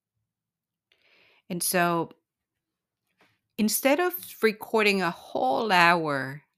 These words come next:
of just me talking, I'm gonna give you bite si-, bite sizes, not bite sizes, bite sizes <laughs>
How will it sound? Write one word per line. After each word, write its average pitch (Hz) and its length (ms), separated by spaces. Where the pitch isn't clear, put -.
of 165 160
just 156 720
me 170 320
talking, 147 560
I'm 185 100
gonna 202 180
give 190 200
you 156 160
bite - 340
si-, 131 280
bite 170 380
sizes, - 720
not 127 160
bite - 200
sizes, - 480
bite 165 480
sizes - 640
<laughs> - 80